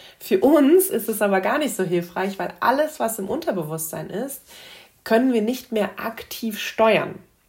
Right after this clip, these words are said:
Es ist nicht mehr, wir haben nicht mehr so diesen aktiven Zugriff darauf.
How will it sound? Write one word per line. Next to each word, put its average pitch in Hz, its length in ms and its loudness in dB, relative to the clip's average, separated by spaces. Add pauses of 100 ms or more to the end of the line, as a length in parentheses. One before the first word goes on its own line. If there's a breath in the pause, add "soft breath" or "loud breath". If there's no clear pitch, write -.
Es - 160 -6
ist 190 160 -2
nicht 220 240 -2
mehr, 196 200 4
wir 180 80 2
haben 180 80 2
nicht 202 120 0
mehr 190 100 2
so 185 100 -2
diesen 175 280 -4
aktiven 214 760 -4 (220 loud breath)
Zugriff 226 540 0
darauf. - 500 -12